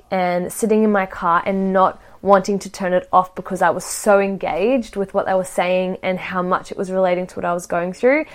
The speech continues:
that I was late to work. <laughs> Like, that's just, uh, I just wanna try to give you guys an example of how amazing the work is that I actually was taught. Throughout this course, I pretty much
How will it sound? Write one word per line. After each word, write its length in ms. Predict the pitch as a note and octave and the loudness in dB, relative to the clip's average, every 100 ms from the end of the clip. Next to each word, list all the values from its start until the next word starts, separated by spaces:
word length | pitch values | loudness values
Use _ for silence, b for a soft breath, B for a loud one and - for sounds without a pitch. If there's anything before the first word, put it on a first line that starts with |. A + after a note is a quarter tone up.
| B - | B 0
that 120 | F3 | 4
I 80 | F#3 | 6
was 120 | F#3 | 4
late 340 | F3+ F#3 F#3 | 4 2 2
to 100 | - | -4
work. 420 | E3+ D#3 - G3 - | 0 0 0 -2 6
<laughs> 60 | F#3+ - B - | 6 6 B 6
Like, 180 | B3 B3 | 6 10
that's 460 | C4+ - - - B B B | 10 10 6 -12 B B B
just, 380 | F#4 F4+ - - - | 4 4 2 -14 -10
uh, 360 | - A#3 A3 G#3+ | 0 2 2 8
I 80 | B3 | 8
just 260 | B3 E4 E4 | 8 4 4
wanna 200 | F4+ F4 | 2 4
try 200 | C#4+ A#3+ | 8 8
to 60 | |
give 160 | A3 A3+ | 6 0
you 80 | G#3+ | 6
guys 260 | G3+ F#3+ | 8 8
an 80 | G3 | 4
example 440 | F#3+ F#3+ F3 F3+ | 0 0 -2 0
of 100 | F3+ | 0
how 640 | - - F#3+ F#3+ G3 G#3 G#3+ b b _ - | 0 2 8 8 8 6 0 b b _ 4
amazing 680 | G#3+ G3 G3 G#3 A3 G#3+ | 4 6 4 2 2 2
the 80 | G#3 | 2
work 320 | F#3 F3 F3 | 4 4 4
is 140 | F3 F3 | -2 -2
that 220 | F#3 - | -2 2
I 460 | F#3+ F3+ F3 E3+ - | 6 6 6 4 2
actually 720 | F#3 - - F3+ F3+ E3+ E3 b b b | 0 0 -2 2 4 4 -2 b b b
was 240 | G3 F#3 | 0 0
taught. 560 | - - F#3 C#3+ G2+ - _ B B B - | -4 0 4 6 4 -2 _ B B B -18
Throughout 340 | - A#3+ A3+ | 6 8 8
this 180 | C#4+ C4+ | 6 -2
course, 640 | - - F#3+ E3 E3+ - - | -6 4 6 6 2 -8 -2
I 340 | F3 E3+ E3+ - | -2 0 -6 -10
pretty 340 | - - B3+ B3 | -20 0 4 6
much 540 | F#3+ F3+ - - | 6 4 -2 -16